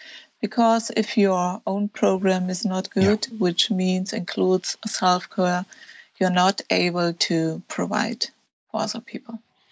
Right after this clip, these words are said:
Speaker 2: Yes, and, and, and I know that, and I, and most of the time I'm okay with that.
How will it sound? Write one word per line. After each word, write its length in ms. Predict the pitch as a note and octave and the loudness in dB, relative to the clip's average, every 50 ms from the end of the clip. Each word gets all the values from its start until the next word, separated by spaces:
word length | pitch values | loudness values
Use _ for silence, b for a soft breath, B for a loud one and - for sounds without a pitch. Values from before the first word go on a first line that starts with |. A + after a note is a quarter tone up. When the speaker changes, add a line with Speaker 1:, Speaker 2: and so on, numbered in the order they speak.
| B B B B B B B B B _ | B B B B B B B B B _
Speaker 2:
Yes, 380 | - - E2+ - - - - - - | -6 -4 -4 -2 -2 -4 -4 -2 -2
and, 460 | A2+ A2 G#2 G#2 G#2 G2+ G#2 G#2 G2+ _ _ _ _ - | 0 0 0 0 0 -2 -4 -4 -8 _ _ _ _ -4
and, 320 | - A#2 A#2 A#2 A#2+ B2 - - | -2 -2 -2 -2 -4 -6 -2 0
and 140 | C3+ C3+ C3+ | 2 4 4
I 100 | C3+ C3 | 4 4
know 260 | C3 C#3 C#3 D3+ D3+ | 4 4 4 4 4
that, 440 | C#3+ D3+ C#3 C3 C3 C3 C3 - _ - - | 4 2 4 4 4 2 2 -2 _ -4 -2
and 140 | A#2 A#2+ | 0 2
I, 180 | A#2 A#2+ A#2 A#2 _ _ _ _ - | 2 2 0 -2 _ _ _ _ -4
and 320 | - A#2 A#2 A2 A2 A2 A#2 | 0 0 2 2 0 -2 0
most 280 | B2 C3 C3+ C3 - - | 2 2 2 2 0 -2
of 80 | B2+ | 0
the 80 | C3 B2+ | 0 0
time 320 | B2+ - - B2+ A#2+ A#2+ | 0 0 -2 -2 0 -2
I'm 140 | A#2 A#2 A2+ | -2 -2 -4
okay 280 | G#2+ G#2+ - - G#2+ G#2 | -4 -6 -4 -4 -4 -2
with 200 | G#2 G2+ F#2+ - | -2 -6 -8 -8
that. 240 | - F2 - - | -10 -10 -10 -12